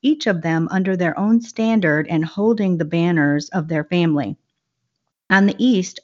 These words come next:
towards the sunrise, the division of the camp of Judah are to encamp under the, their standard. The leader of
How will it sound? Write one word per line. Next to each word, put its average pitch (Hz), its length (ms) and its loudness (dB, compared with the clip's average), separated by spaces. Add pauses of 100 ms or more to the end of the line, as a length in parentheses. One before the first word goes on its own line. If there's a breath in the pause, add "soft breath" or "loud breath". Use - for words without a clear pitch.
towards 202 340 -2
the 175 80 -4
sunrise, 165 600 2
the 185 80 -4
division 208 400 0
of 208 120 -2
the 262 80 -2
camp 160 320 -2
of 170 140 -4
Judah 180 420 -4 (460 loud breath)
are 220 80 2
to 226 120 0
encamp 226 520 0
under 185 280 0
the, 180 200 -6 (140)
their 180 240 0
standard. 151 520 -4 (280 loud breath)
The 202 100 -2
leader 226 340 2
of 214 220 0